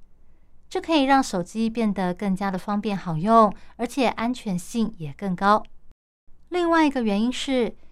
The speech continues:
台湾是 Google 的主要营运据点之一。Google 的装置与服务资深副总裁欧斯特罗曾经说，台湾团队几乎对 Google 的所有产品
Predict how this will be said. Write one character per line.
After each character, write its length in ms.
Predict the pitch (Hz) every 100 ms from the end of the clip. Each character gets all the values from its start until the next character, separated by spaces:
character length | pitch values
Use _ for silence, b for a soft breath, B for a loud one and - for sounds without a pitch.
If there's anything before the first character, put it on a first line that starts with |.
| b
台 160 | - 277
湾 220 | 311 339
是 260 | 320 311 277
Google 460 | - 277 277 214
的 180 | 185 180
主 300 | - 202 165
要 240 | 220 233 -
营 200 | 180 185
运 220 | 233 208
据 180 | - 262
点 160 | 165
之 200 | 147 202
一。 340 | 202 220 233 - - _ - - -
Google 280 | 370 359 277
的 120 | 240
装 240 | 269 269
置 280 | 277 294 269
与 140 | 202 170
服 260 | - 196
务 280 | 196 262 208
资 200 | - 220
深 280 | 220 220 214
副 160 | 277
总 160 | 254 165
裁 400 | - 185 170 175
欧 140 | 202 202
斯 120 | 208
特 220 | - 208
罗 180 | 170 165
曾 160 | -
经 160 | 175 214
说， 400 | - 233 233 233 b b b b
台 160 | - 277
湾 140 | 349
团 220 | 302 226
队 360 | 240 262 233 220 B B
几 160 | - 294
乎 220 | 311 302
对 200 | 311 269
Google 460 | 269 262 262 214
的 160 | 196 190
所 320 | - - 214
有 160 | 277 202
产 260 | - 180
品 380 | 214 - 214 185